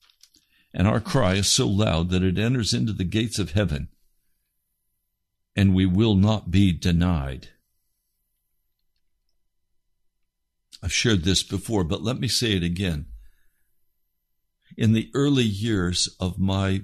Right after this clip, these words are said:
beginning to search after the voice of God, the personhood of God, Jesus himself, I would go into my prayer closet. I was in a desperate situation. I had no job.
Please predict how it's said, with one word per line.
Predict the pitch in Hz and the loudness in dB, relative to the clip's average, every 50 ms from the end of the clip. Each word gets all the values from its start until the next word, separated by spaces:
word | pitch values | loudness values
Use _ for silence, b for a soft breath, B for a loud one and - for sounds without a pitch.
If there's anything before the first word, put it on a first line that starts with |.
| - - | -8 -8
beginning | 87 - 107 95 85 - 120 117 120 120 120 113 | -6 -4 -4 -4 -4 -2 -2 0 0 0 -2 -2
to | 92 87 | -2 -2
search | 85 - - - 127 120 110 90 - 95 - _ | -2 0 0 2 0 0 -2 -4 -6 -10 -6 _
after | 101 104 107 - - - 90 80 73 - - _ _ _ _ _ _ _ _ _ _ _ _ _ _ _ _ _ _ _ _ _ _ _ - - - - | -2 -2 -2 -4 -6 -8 -6 -6 -6 -8 -14 _ _ _ _ _ _ _ _ _ _ _ _ _ _ _ _ _ _ _ _ _ _ _ -20 -20 -18 -6
the | - 98 | -4 -4
voice | 92 80 87 101 107 104 - - | -4 -2 0 0 2 2 2 0
of | 104 85 76 | -2 -2 -2
God, | - 95 90 80 73 71 - - - | -2 -2 -2 -2 -2 -6 -10 -10 -8
the | 95 90 | -8 -8
personhood | - - - - - - - - 98 80 71 67 76 82 78 | -8 0 6 6 6 6 6 2 0 -2 -2 -2 -4 -4 -4
of | 76 - - | -6 -10 -8
God, | - 87 82 80 80 - - _ _ _ _ _ _ _ - 107 | -8 -8 -8 -8 -10 -12 -14 _ _ _ _ _ _ _ -10 -6
Jesus | 95 101 117 110 - - 80 82 - - | -2 0 2 2 2 2 0 0 0 2
himself, | 104 95 87 - - 113 98 78 - - - _ - - - - - _ _ _ _ _ _ _ _ _ _ _ _ _ _ _ _ _ _ _ | 2 2 2 2 0 0 0 -2 -6 -10 -16 _ -10 -10 -10 -10 -12 _ _ _ _ _ _ _ _ _ _ _ _ _ _ _ _ _ _ _
I | - - 101 | -4 -2 0
would | 101 101 101 90 85 | 0 0 0 0 0
go | 110 117 120 120 | 0 2 2 4
into | 113 110 107 | 4 4 2
my | 98 95 92 92 | 2 2 0 -2
prayer | - - - 127 180 | -4 -4 -4 -2 -2
closet. | 92 - - 95 87 80 78 - 107 - - _ _ _ _ _ _ _ _ _ _ _ _ _ _ _ _ _ _ _ _ _ _ _ - - | -2 -2 -2 -2 -2 -2 -2 -2 -4 -6 -6 _ _ _ _ _ _ _ _ _ _ _ _ _ _ _ _ _ _ _ _ _ _ _ -18 -8
I | - 90 | -6 -4
was | 87 87 85 - | -2 -2 0 0
in | 101 95 | 0 0
a | 92 90 | 2 0
desperate | 82 76 76 78 123 123 107 95 - - - 90 - - | -2 -4 -4 -2 -2 0 0 0 -2 -4 -6 -12 -8 -4
situation. | - - 104 92 - - 90 85 85 85 82 - - 110 98 92 | -2 -2 -2 -2 -2 -4 -4 -2 -2 -2 -2 -2 -2 0 0 0
I | 87 85 | 0 0
had | 82 78 87 90 87 80 82 | -2 0 -2 -2 -2 0 0
no | 92 98 101 104 | 0 0 0 -2
job. | 90 82 85 85 80 80 82 98 101 98 | -2 -4 -4 -2 -2 -2 -2 -4 -6 -8